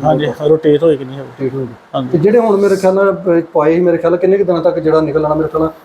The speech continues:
Speaker 2: ਇੱਕ ਦੋ ਦਿਨਾਂ ਦੇ ਮੇਰੇ ਖਿਆਲ ਨਾਲ ਬੱਚੇ ਨਿਕਲੇ ਨੇ ਬਾਹਰ।
Speaker 1: ਹਾਂ, ਬੱਚੇ ਹੁਣ ਨਿਕਲੇ ਨੇ, ਦੋ ਦਿਨ ਦੇ ਹੋ ਗਏ ਆ,
Speaker 2: ਹਾਂਜੀ।
Speaker 1: ਨਿਕਲੇ ਨੇ। ਹੁਣ ਫਿਰ ਕੱਲ੍ਹ ਜਾਂ ਪਰਸੋਂ ਫਿਰ ਨਿਕਲਣ ਵਾਲੇ ਆ। ਹਾਂਜੀ।
Speaker 2: ਇਹ ਕਿੰਨੇ ਦਿਨ ਤੱਕ ਮਸ਼ੀਨ 'ਚ ਰਹਿੰਦੇ ਤੇ ਉਸ ਤੋਂ ਬਾਅਦ ਜਿਹੜੇ ਨੇ ਜ਼ਮੀਨ 'ਤੇ ਮਤਲਬ ਆਉਂਦੇ ਨੇ?
Speaker 1: ਇਹ ਇੱਕੀ ਦਿਨ ਤੱਕ ਮਤਲਬ ਮਸ਼ੀਨ 'ਚ ਹੁੰਦੇ ਆ ਜੀ।
Speaker 2: ਇੱਕੀ ਦਿਨ ਤੱਕ?
Speaker 1: ਇੱਕੀ ਦਿਨ ਬਾਅਦ ਬੱਚੇ ਨਿਕਲ ਆਉਂਦੇ ਆ।
Speaker 2: ਹੂੰ।
Speaker 1: ਫਿਰ ਉਹਨੂੰ ਮਤਲਬ ਬਰੂਡਰ ਦੇ ਵਿੱਚ ਰੱਖਣਾ ਸੱਤ ਦਿਨ।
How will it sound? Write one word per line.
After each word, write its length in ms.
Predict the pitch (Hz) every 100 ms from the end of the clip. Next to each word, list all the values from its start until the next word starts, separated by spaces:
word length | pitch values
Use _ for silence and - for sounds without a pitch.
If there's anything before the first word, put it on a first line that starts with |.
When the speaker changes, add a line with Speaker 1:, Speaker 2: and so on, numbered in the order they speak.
| -
Speaker 2:
ਇੱਕ 160 | 175 175
ਦੋ 180 | 196
ਦਿਨਾਂ 200 | 196 185
ਦੇ 80 | 180
ਮੇਰੇ 140 | 180 165
ਖਿਆਲ 120 | 160
ਨਾਲ 80 | 156
ਬੱਚੇ 200 | 147 151
ਨਿਕਲੇ 220 | 139 156
ਨੇ 80 | 151
ਬਾਹਰ। 180 | 127 123 -
Speaker 1:
ਹਾਂ, 140 | 190 226
ਬੱਚੇ 240 | 226 240 240 247 233
ਹੁਣ 140 | 220
ਨਿਕਲੇ 260 | 208 196 233
ਨੇ, 200 | 233 226
ਦੋ 220 | 196 196
ਦਿਨ 120 | 196
ਦੇ 80 | 196
ਹੋ 140 | 214 180
ਗਏ 120 | 180
ਆ, 40 |
Speaker 2:
ਹਾਂਜੀ। 380 | 185 - 143 127
Speaker 1:
ਨਿਕਲੇ 220 | 160 196
ਨੇ। 100 | 185 - _ -
ਹੁਣ 120 | 185 180
ਫਿਰ 180 | 202
ਕੱਲ੍ਹ 240 | 208 196 196
ਜਾਂ 100 | 208
ਪਰਸੋਂ 280 | 202 - 156
ਫਿਰ 120 | 185
ਨਿਕਲਣ 240 | 170 175
ਵਾਲੇ 260 | 175 160 151
ਆ। 40 | 143 -
ਹਾਂਜੀ। 280 | 143 143 208
Speaker 2:
ਇਹ 60 | 240
ਕਿੰਨੇ 280 | 233 214 226
ਦਿਨ 140 | 220
ਤੱਕ 140 | 220
ਮਸ਼ੀਨ 280 | 214 170 170
'ਚ 60 | 180
ਰਹਿੰਦੇ 260 | 180 180
ਤੇ 100 | 202
ਉਸ 140 | 202 175
ਤੋਂ 140 | -
ਬਾਅਦ 280 | 180 175 180
ਜਿਹੜੇ 260 | 175 165 175
ਨੇ 220 | 170 175
ਜ਼ਮੀਨ 300 | 147 156 143
'ਤੇ 120 | 156
ਮਤਲਬ 180 | 147 143
ਆਉਂਦੇ 180 | 127 120
ਨੇ? 400 | - _ - 233
Speaker 1:
ਇਹ 60 | 247
ਇੱਕੀ 260 | 240 277
ਦਿਨ 160 | 277 233
ਤੱਕ 240 | 233 226 226 233 226
ਮਤਲਬ 280 | 208 208 208
ਮਸ਼ੀਨ 280 | 185 185 156
'ਚ 80 |
ਹੁੰਦੇ 160 | 202 151
ਆ 20 |
ਜੀ। 120 | 117
Speaker 2:
ਇੱਕੀ 340 | 123 - - 196
ਦਿਨ 100 | 175
ਤੱਕ? 240 | 156 135
Speaker 1:
ਇੱਕੀ 220 | 208 240
ਦਿਨ 100 | 240
ਬਾਅਦ 140 | 240 233
ਬੱਚੇ 240 | 214 220
ਨਿਕਲ 160 | 196 190
ਆਉਂਦੇ 240 | 208 208
ਆ। 80 | 202
Speaker 2:
ਹੂੰ। 420 | 165 - - 127
Speaker 1:
ਫਿਰ 200 | 127 214
ਉਹਨੂੰ 380 | 220 226 233 233
ਮਤਲਬ 200 | 220 220
ਬਰੂਡਰ 320 | 185 185 180
ਦੇ 80 | 202
ਵਿੱਚ 160 | 220 202
ਰੱਖਣਾ 240 | 208 185
ਸੱਤ 180 | 175 151
ਦਿਨ। 180 | 135